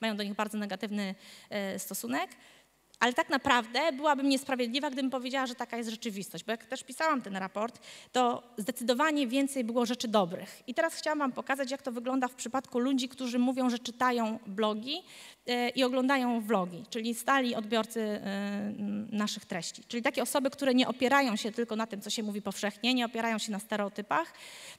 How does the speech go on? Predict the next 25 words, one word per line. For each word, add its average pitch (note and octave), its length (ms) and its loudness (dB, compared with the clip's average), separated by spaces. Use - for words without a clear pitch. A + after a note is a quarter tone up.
e, A3 580 2
nie B3 220 4
opierają B3 280 2
się A#3+ 100 -2
na A3+ 60 -2
przekazach A3 400 -2
mediowych, A#3 320 0
tylko C#4 180 -2
opierają C4+ 280 2
się B3+ 80 -2
na A#3 60 0
swoim A3+ 300 0
własnym A3 280 0
zdaniu. G3 320 -2
Czytają B3+ 520 2
danego G#3+ 320 -2
twórcę B3+ 320 -4
albo G3+ 160 0
oglądają A#3+ 320 2
danego A#3+ 280 -2
twórcę - 340 -8
i A3 40 -4
wyrobia-, A3 480 -2
wyrabiają A3 360 0
sobie, G#3 300 -6